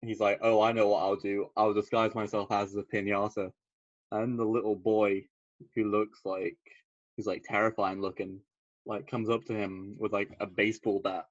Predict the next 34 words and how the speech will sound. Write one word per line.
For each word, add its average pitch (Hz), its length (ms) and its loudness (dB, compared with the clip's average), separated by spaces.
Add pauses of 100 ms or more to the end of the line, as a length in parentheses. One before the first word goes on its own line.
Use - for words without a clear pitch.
<laughs> - 1400 -10
and, 117 100 -2
like, 107 160 2
whacks 107 580 0
him, 104 220 -4
like, 98 240 -8
in 107 100 -4
his 95 140 -10
private 107 380 2
area, 98 400 -4 (400)
like, 101 140 -4
with 104 140 -2
a 98 60 -4
baseball 104 420 0
bat. 98 220 -2 (760)
And 120 120 -2
then, 226 180 2
like, 180 380 -2 (400)
this 165 180 -2
is 170 120 -4
a 131 40 0 (140)
surreal 110 320 2
bit. 98 220 -4 (720)
So 143 180 -2
he 156 100 2
gets 196 260 -4 (100)
hit 175 220 -4 (400)
in 110 640 -6
his 117 140 -8
privates 95 600 -2
with 104 160 -2
a 98 40 -4
baseball 104 440 0
bat. 90 240 -8